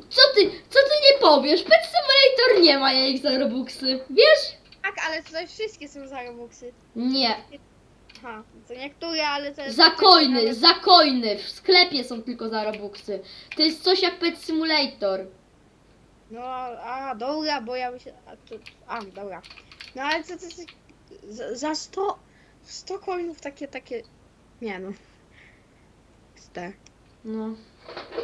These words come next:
Speaker 2: A nie mów, że ty wydajesz Robux na takim tyle.
Speaker 1: Nie wydaje, po prostu, e, kupiłem sobie Future Unicorna, ale tak to, a tak to nic innego. A tak to się wytradowałem za
Speaker 2: A, a ja
Speaker 1: Fixpita.
Speaker 2: wolę zwykły Pet Simulator, bo,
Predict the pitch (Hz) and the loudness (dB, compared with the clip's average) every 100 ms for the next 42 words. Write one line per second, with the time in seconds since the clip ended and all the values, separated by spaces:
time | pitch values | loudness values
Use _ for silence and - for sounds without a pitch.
0 | - 175 254 311 339 320 311 320 311 320 | -8 -6 -4 -6 -6 -10 -8 -6 -6 -4
1 | 311 311 - 285 285 269 - 277 254 233 | -4 -8 -10 -10 -10 -12 -16 -16 -14 -14
2 | - 247 226 - 165 180 214 _ _ _ | -12 -12 -14 -18 -20 -20 -20 _ _ _
3 | _ _ _ _ 226 226 220 233 233 220 | _ _ _ _ -10 -10 -10 -10 -8 -6
4 | 214 214 208 - 214 - - 220 - - | -6 -10 -16 -14 -14 -14 -12 -12 -12 -18
5 | 277 226 214 233 233 220 - 220 214 220 | -16 -16 -14 -10 -8 -8 -8 -10 -8 -12
6 | - 220 214 220 214 214 220 220 196 208 | -12 -12 -12 -8 -6 -6 -6 -6 -6 -8
7 | 208 214 214 214 208 - - - - - | -8 -10 -10 -12 -12 -16 -20 -20 -12 -10
8 | 208 220 220 226 226 220 214 214 220 208 | -8 -8 -8 -6 -6 -6 -10 -10 -8 -6
9 | 190 190 180 - _ - 202 202 208 - | -8 -10 -14 -16 _ -16 -14 -12 -14 -14
10 | - 202 - 214 214 208 208 208 208 269 | -14 -14 -10 -8 -8 -8 -8 -10 -10 -8
11 | 262 254 247 285 202 - 320 311 277 294 | -6 -6 -6 -10 -12 -12 -14 -16 -16 -16
12 | - 277 269 269 285 277 254 | -14 -14 -8 -8 -8 -12 -14